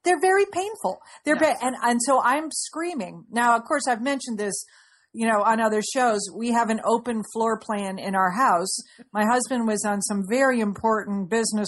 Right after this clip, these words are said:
Speaker 1: conference call with California. And, okay, and I'm screaming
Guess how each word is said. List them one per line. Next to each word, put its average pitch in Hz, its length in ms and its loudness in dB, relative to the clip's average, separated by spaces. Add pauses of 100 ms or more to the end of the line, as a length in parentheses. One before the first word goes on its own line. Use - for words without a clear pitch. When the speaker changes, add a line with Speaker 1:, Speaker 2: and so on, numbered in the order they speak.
Speaker 1:
conference 226 640 2
call 190 480 4
with 196 180 -4
California. 220 1000 2 (420)
And, 226 320 0
okay, 233 220 0
and 220 80 -2
I'm 240 160 0
screaming 240 1000 -4